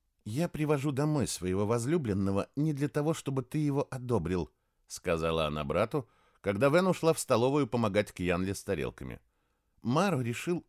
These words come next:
будто я не хочу знакомить его с семьёй, потому что он носит мало нефрита и не входит в клан. Это неправда. Я хотела сделать это гораздо раньше, но, учитывая нашу загруженность,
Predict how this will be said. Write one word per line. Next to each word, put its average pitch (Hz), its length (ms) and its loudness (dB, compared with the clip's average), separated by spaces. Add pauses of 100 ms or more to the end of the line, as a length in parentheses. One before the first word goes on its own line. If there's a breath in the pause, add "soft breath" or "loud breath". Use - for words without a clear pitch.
будто 165 320 -4
я 160 140 2
не 156 140 2
хочу 156 320 -4
знакомить 139 540 -2
его 127 180 -2
с 123 60 -6
семьёй, 139 540 -2 (460 soft breath)
потому 120 300 -2
что 123 180 -2
он 117 140 2
носит 117 300 -4
мало 117 220 0
нефрита 117 480 -2
и 151 40 0
не 147 140 0
входит 127 340 -6
в - 100 -20
клан. 71 360 -2 (640)
Это 151 200 -4
неправда. 107 600 -2 (520)
Я 120 140 -4
хотела 143 360 0
сделать 131 420 -2
это 123 160 -4
гораздо 120 420 0
раньше, 123 480 -2 (420)
но, 123 200 -4
учитывая 127 580 -4
нашу 123 260 -4
загруженность, 104 760 -2